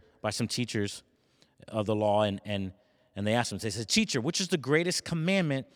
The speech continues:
in the law?" And Jesus said to them, "You shall love the Lord your God with all your heart, with all your soul, and with all your mind." And the second,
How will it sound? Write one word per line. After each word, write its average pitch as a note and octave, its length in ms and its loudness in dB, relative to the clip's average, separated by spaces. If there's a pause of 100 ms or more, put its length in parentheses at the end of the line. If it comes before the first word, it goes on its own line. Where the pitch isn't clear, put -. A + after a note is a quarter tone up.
(140)
in C3+ 100 -2
the C#3+ 100 0
law?" E3 280 4
And G#2 100 0
Jesus C#3+ 260 -4
said C3 220 0
to - 100 -6
them, A2+ 220 -2 (260)
"You A#2+ 60 -4
shall A#2 220 2
love D3 240 4
the G3 80 2
Lord F3 200 2
your E3+ 80 -2
God C#3+ 220 2
with C3+ 160 -2
all A#2 120 2
your A#2+ 140 -2
heart, F#2 320 -2 (440)
with - 160 -4
all G2 100 2
your A#2 80 0
soul, F2 420 -2 (280)
and E2+ 100 -8
with E2 160 -8
all D#2+ 100 0
your D#2 140 -2
mind." E2+ 300 -2 (240)
And G2+ 120 2
the F#2 60 2
second, D3 520 4